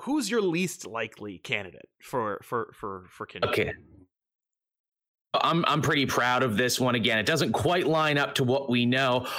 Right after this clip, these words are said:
Speaker 2: but it definitely is a deep cut, and that is Nathan Lubinsky, um, <laughs> uh, Aunt May's wheelchair-bound gambler, uh, former boyfriend. I, they were fiancés at one point. They almost
Speaker 1: They
Speaker 2: got married, but didn't.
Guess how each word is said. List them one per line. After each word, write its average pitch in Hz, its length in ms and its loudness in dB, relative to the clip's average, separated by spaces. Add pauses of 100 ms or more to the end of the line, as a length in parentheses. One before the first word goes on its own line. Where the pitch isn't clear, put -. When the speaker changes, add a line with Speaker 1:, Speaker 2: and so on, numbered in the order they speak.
(100)
Speaker 2:
but 196 260 2
it 180 200 2
definitely 196 460 2
is 175 120 0
a 170 60 2
deep 139 320 0
cut, 151 260 2
and 123 160 2
that 143 220 2
is 143 180 2 (220)
Nathan 202 420 2
Lubinsky, 147 760 2
um, 120 580 4
<laughs> - 40 6
uh, 117 260 4
Aunt 156 260 2
May's 151 420 2 (220)
wheelchair-bound 170 1160 2
gambler, 151 760 2 (560)
uh, 131 180 2
former 170 480 2
boyfriend. 165 720 2
I, 143 80 2
they 156 240 2
were 170 80 2
fiancés 156 600 2
at 110 80 2
one 110 160 2
point. 127 220 0
They 117 100 2
almost 131 280 4
Speaker 1:
They 160 40 2
Speaker 2:
got 123 200 2
married, 120 280 2
but 113 140 0
didn't. 120 240 0